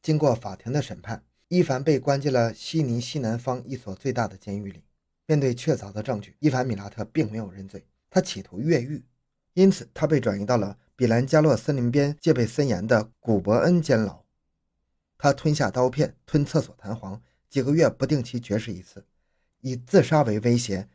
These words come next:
千方百计地要求假释。最终，因为袭击保罗与涉嫌谋杀了七位背包客，伊凡·米拉特被判为终身监禁。好，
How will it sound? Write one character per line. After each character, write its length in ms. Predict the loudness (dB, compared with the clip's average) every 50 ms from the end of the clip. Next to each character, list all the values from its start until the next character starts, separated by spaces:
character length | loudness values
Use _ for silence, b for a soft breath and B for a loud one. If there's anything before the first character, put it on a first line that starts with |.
| _ _
千 220 | -4 0 0 2 2
方 160 | 2 -2 -4
百 160 | -4 -10 _ _
计 120 | -2 -2
地 120 | -2 -2 -4 _
要 120 | -6 -6
求 160 | -6 -6 -8 -10
假 140 | -10 -12 _
释。 240 | _ -20 -20 -20 _ _ _ _ _ _ _ _ _ _ _ _ _ _ _ _ _
最 200 | _ 4 4 4
终， 260 | 4 2 -2 -2 -6 _ _ _ _ _ _ _ _ _
因 160 | _ 8 8 8
为 160 | 8 6 4
袭 240 | 2 4 2 2 4
击 120 | 4 2
保 280 | 2 2 -2 -2 -2 0
罗 200 | 2 2 2 2
与 220 | 2 2 0 0
涉 240 | 0 2 2 2 2
嫌 180 | 2 2 0
谋 220 | 2 4 4 2 2
杀 160 | 2 2 2
了 140 | 2 2 -2
七 220 | -4 -4 -2 -2
位 140 | 0 0 -2
背 140 | 0 -2 -2
包 180 | 0 2 0
客， 300 | 0 -2 -4 -6 -6 -6 _ _ _ _ _ _ _ _
伊 120 | 0 2
凡· 160 | 4 6 4 4
米 80 | 4 2
拉 160 | 0 0 0
特 140 | 0 -2 -6
被 200 | -4 _ -4 -4
判 240 | -4 -4 -8 -6 -6
为 260 | -4 -6 -6 -8 -10 _ _ _ _
终 200 | 0 2 2 2
身 240 | 2 -2 -2 -2
监 180 | -2 0 -2 -2
禁。 240 | -2 -4 -6 -10 _ _ _ _ _ _ _ _ _ _ _ _ _ _ _ _ _ _ _ _ _ _ _ _ _ _
好， 200 | -8 -8 -8